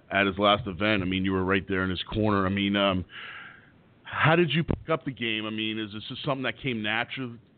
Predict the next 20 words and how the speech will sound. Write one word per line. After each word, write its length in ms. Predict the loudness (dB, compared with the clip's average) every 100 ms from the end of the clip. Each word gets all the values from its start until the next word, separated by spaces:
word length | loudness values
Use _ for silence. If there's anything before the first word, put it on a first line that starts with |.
| -6
naturally 560 | 0 0 0 -2 -2
to 100 | -2
you, 340 | -2 0 2 2
or 180 | 2
did 180 | -2 -4
you 100 | -4
put 180 | -2 0
a 40 |
lot 240 | 4 4 4
of 100 | 0
time 280 | 0 2 2
and 100 | 2
effort 360 | 0 0 -2
into 420 | 0 -2 0 -2 -2 0
learning 520 | 2 2 2 2 0 -2
everything, 720 | 0 -2 2 6 8 8 6
um, 500 | 4 4 4 4 2 -2 -12 -12 -12 -12 -16 -20 -20 _ _
you 100 | 4
know, 300 | 6 6 2 0
um, 500 | 0 2 0 -2